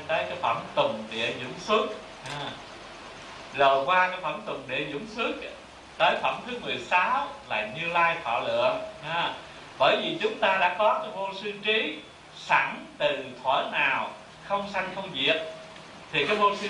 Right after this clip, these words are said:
trí đó cũng là cái tên khác của Pháp Thân, chứ không gì khác. Bởi vậy cho nên đến đây Phật muốn nói cái tuổi thọ của Pháp Thân Như Lai, đây là chỉ cho, ờ, Pháp Thân Như Lai.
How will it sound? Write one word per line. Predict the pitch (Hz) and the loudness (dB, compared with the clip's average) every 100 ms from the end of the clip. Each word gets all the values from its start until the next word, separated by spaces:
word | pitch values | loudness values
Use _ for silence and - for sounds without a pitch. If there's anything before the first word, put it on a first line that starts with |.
| 196 | -2
trí | 226 | 0
đó | 247 240 269 - - - - - - | 2 4 4 2 -4 -8 -8 -8 -4
cũng | 143 143 - - | 2 2 2 4
là | 123 - - | 6 4 -2
cái | 170 - | -4 0
tên | 170 165 - | 0 0 -4
khác | 202 220 - - | -2 0 -2 -6
của | 135 139 | -8 -2
Pháp | 208 226 - | 0 0 0
Thân, | 170 160 135 170 | 0 0 -6 -10
chứ | |
không | 170 139 | -10 -10
gì | 113 - | -10 -4
khác. | 165 175 - - - - - - | 0 0 -2 -10 -16 -16 -10 2
Bởi | 135 - | 4 4
vậy | - 123 - | 2 0 -2
cho | 160 | -6
nên | 160 156 151 | -6 -6 -2
đến | 160 - | -2 2
đây | 175 175 170 - - - - | 2 2 -2 -6 -14 -16 2
Phật | - 185 185 | 2 2 -4
muốn | 214 | -4
nói | 226 226 262 269 | 0 2 0 -2
cái | 214 - | -4 0
tuổi | 127 143 135 | 2 2 2
thọ | 131 117 - | 4 4 4
của | 165 - | 2 2
Pháp | 233 226 | 2 2
Thân | 190 190 185 - - - - | -2 -2 -4 -10 -18 -20 -10
Như | 175 180 | -6 2
Lai, | 170 170 | 4 4
đây | 170 165 | 2 0
là | 135 - | -4 -6
chỉ | 135 - | -10 -6
cho, | 180 180 170 - - - - | 0 0 0 -6 -14 -16 -6
ờ, | 123 - | -4 2
Pháp | 175 214 180 | 4 2 0
Thân | 165 165 | -4 -4
Như | 165 | 2
Lai. | 165 165 | 4 4